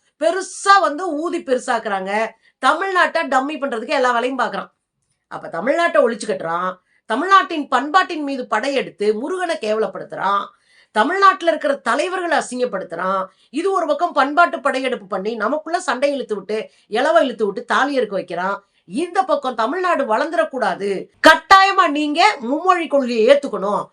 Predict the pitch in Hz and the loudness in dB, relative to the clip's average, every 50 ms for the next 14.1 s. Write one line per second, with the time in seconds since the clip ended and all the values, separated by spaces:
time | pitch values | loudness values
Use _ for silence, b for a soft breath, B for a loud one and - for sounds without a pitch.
0 | b b b b b 185 254 311 311 311 330 349 320 240 226 269 277 269 220 240 | b b b b b -2 0 2 4 6 8 8 8 8 6 6 4 6 6 4
1 | 240 220 185 - - 190 247 - - - 339 285 226 202 214 202 208 208 165 170 | 4 4 2 2 0 -2 -4 -2 -2 -2 -2 -2 0 0 0 2 2 2 0 0
2 | 226 - - 330 339 311 - 208 233 220 185 190 - 294 277 - - 226 202 B | -2 -4 -4 -2 -2 -2 -2 -2 -4 -6 -8 -6 0 0 2 2 2 0 -4 B
3 | B B B _ - 269 330 339 320 320 285 254 247 233 202 - - 220 226 214 | B B B _ 0 0 0 2 2 2 2 2 2 0 0 2 4 4 4 4
4 | - - 165 180 196 196 180 180 190 226 226 b b b b b b - 233 277 | 0 -4 -6 -4 -4 -4 -2 0 0 0 0 b b b b b b 4 4 4
5 | 320 330 285 269 302 311 349 359 359 339 320 311 311 320 302 330 370 440 453 415 | 4 4 2 2 2 4 4 6 8 8 8 8 6 4 0 0 0 0 0 -2
6 | - _ _ _ _ _ 180 208 240 262 311 349 349 330 320 294 - - 294 277 | -6 _ _ _ _ _ 0 4 6 8 8 8 8 6 4 2 2 4 2 4
7 | 294 349 349 - 285 285 269 320 330 - 294 285 285 349 381 415 415 415 _ _ | 4 2 0 0 0 0 0 0 0 0 0 -2 -2 -2 -2 -4 -4 -6 _ _
8 | _ _ _ - 262 294 302 294 277 - 262 269 349 349 277 - 294 285 277 247 | _ _ _ 0 2 4 4 4 2 0 -4 -6 -8 -8 -2 0 0 0 2 0
9 | 226 185 180 165 208 202 202 359 415 403 359 330 262 214 220 254 302 311 240 170 | -2 -4 -4 -6 -8 -6 -4 -2 -2 0 0 -2 0 2 2 4 4 4 4 2
10 | 143 b b b b b b - 330 370 381 370 330 427 453 440 427 415 392 392 | 0 b b b b b b 0 2 2 2 2 2 0 2 2 4 4 4 4
11 | 381 370 349 370 359 349 311 311 302 285 262 220 208 196 208 220 233 240 233 233 | 2 0 -2 -2 -2 -2 0 2 4 4 4 4 2 0 0 2 2 2 0 -2
12 | b b b b - 233 262 285 277 277 302 370 392 392 392 359 349 330 320 285 | b b b b -8 -4 0 2 2 4 4 4 4 6 4 4 4 2 0 0
13 | 262 262 285 320 339 330 302 277 277 285 277 247 247 262 254 233 220 208 202 208 | 2 2 4 4 4 4 2 2 2 0 0 0 -2 -4 -4 -6 -6 -4 -2 0
14 | 214 220 | 0 0